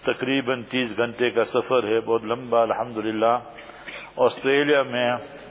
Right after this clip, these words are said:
انسان قدر کرتا ہے، جہاں بھی انسان ہو قدر کرنا چاہیے، لیکن یہ سب چیزیں جب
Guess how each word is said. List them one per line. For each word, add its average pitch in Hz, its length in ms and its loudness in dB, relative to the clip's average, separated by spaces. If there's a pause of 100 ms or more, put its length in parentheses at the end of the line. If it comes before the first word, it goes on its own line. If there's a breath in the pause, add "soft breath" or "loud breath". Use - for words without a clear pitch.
(140)
انسان 135 560 4 (240)
قدر 123 300 4
کرتا 123 420 2
ہے، 117 280 4 (1000 loud breath)
جہاں 120 380 6
بھی 131 160 -4
انسان 123 500 2
ہو 120 220 2
قدر 123 360 2
کرنا 117 380 0
چاہیے، 117 480 2 (200)
لیکن 110 340 -4
یہ 120 380 0 (100)
سب 120 220 -2
چیزیں 117 260 2
جب 117 120 0